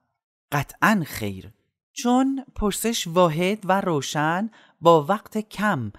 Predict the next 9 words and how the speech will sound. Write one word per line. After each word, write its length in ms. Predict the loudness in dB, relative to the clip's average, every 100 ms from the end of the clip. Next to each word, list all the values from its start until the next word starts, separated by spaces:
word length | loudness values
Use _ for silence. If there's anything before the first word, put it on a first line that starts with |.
| _ _
برای 340 | 4 4 2
پاسخگویی 680 | -4 -6 -6 -6 -8 -8 -6
به 120 | -6 -8
کوتاهی 640 | -8 -6 -4 -2 -4 -8 _ _
به 140 | -2 0
آنها 340 | 0 -2 -4
عرضه 340 | -2 -2 -2 -4
نشد. 560 | -4 -4 -8 -10 -14 _ _ _ _
چهار، 480 | -6 -2 2 2 0